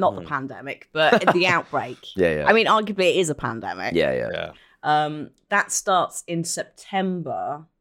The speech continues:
Speaker 1: And so you have all the Halloween stuff scattered about. There's costume stores and Left
Speaker 2: Yeah,
Speaker 1: Behind and,
Speaker 2: that's right.
Speaker 1: and in, um,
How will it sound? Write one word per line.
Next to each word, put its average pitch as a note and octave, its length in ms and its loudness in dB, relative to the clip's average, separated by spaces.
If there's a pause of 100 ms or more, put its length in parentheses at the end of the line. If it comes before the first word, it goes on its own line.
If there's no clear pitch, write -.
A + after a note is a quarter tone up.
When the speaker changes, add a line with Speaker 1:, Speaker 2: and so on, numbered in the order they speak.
(600)
Speaker 1:
And E3 240 4
so D#3+ 420 2
you E3+ 280 -6
have E3+ 200 -2
all E3 80 -4
the E3+ 80 -12
Halloween F3+ 560 -2
stuff E3 300 -4
scattered E3 320 0
about. D#3+ 240 -2
There's - 100 -12
costume E3 460 -8
stores E3 420 -2
and D3+ 100 -8
Left D3 200 0
Speaker 2:
Yeah, C3+ 80 2
Speaker 1:
Behind C#3+ 460 4
and, C#3+ 180 -2
Speaker 2:
that's - 100 -12
right. C#3+ 140 0
Speaker 1:
and E3 120 -8
in, C#3+ 380 -8
um, C#3 520 -8